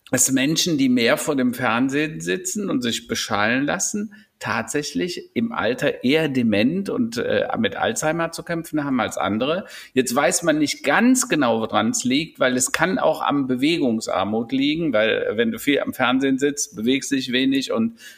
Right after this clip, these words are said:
Motorik wird weniger, Gehirn wird weniger gebraucht und das Gehirn wird auch weniger durchblutet. Also das heißt, auch da gibt's wohl möglich Zusammenhänge. Aber das spricht voll dafür, dass man auf jeden Fall aktiver bleiben sollte. Und,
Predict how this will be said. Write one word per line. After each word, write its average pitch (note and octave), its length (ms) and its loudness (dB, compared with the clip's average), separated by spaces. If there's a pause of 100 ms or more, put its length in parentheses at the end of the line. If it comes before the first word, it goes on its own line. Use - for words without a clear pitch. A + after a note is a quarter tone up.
Motorik C3+ 600 2
wird A#2+ 200 -4
weniger, A#2+ 360 4
Gehirn B2+ 400 2
wird B2+ 200 -4
weniger A#2+ 340 0
gebraucht A2+ 380 -2
und B2+ 240 -2
das A#2 200 -2
Gehirn B2+ 320 -2
wird C3+ 180 -2
auch A#2 200 -2
weniger B2+ 360 2
durchblutet. B2+ 960 0
Also G#2 200 -6
das - 240 -6
heißt, A2 240 -2
auch D#2 140 -6
da A#2+ 200 2
gibt's A#2 380 -4
wohl G2+ 140 2
möglich B2+ 540 0
Zusammenhänge. A#2+ 580 -4 (520)
Aber C3+ 560 0 (200)
das C#3+ 220 2
spricht D#3+ 420 0
voll D3+ 380 2
dafür, D#3 720 0 (300)
dass C#3 320 2
man E3 260 2
auf A#2+ 220 -2
jeden B2+ 460 2
Fall D#3+ 280 0
aktiver A#2 680 0
bleiben F#2 400 2
sollte. C3 400 0
Und, C3+ 240 0